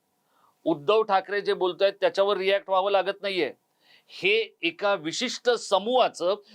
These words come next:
शिवसेनेतल्या दुःख आहे. मी तुम्हाला घटना समजावून सांगतो. मुख्यमंत्री वर्षात राहायला का जात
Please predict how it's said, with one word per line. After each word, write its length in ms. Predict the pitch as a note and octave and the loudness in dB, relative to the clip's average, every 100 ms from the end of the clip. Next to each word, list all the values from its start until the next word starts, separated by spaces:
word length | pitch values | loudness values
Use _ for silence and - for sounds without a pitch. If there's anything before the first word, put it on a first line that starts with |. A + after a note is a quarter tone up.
| - | -10
शिवसेनेतल्या 680 | G3 G3 G3+ E3+ D#3+ F3 G#3 | 0 0 0 0 0 2 2
दुःख 300 | A#3 - D#3+ | 0 0 0
आहे. 120 | D3 _ - - | 0 _ -12 -4
मी 80 | B3+ | 0
तुम्हाला 240 | D4+ D4+ | 2 2
घटना 300 | C4+ C4 D#4+ | 2 -2 -2
समजावून 340 | D4+ D4+ C#4 | 0 -2 -2
सांगतो. 340 | G3 D3 - - _ _ _ - _ - | 0 -4 -6 -20 _ _ _ -20 _ -4
मुख्यमंत्री 640 | A3+ A3+ C4+ B3+ A#3 A#3 | -4 0 0 0 -4 -4
वर्षात 500 | A3+ - F#3 G#3+ G#3+ | 2 2 2 0 2
राहायला 400 | F#3+ E3+ F#3 F#3+ | 2 2 4 2
का 280 | F#3 F3 E3+ | 2 2 4
जात 180 | E3 | 4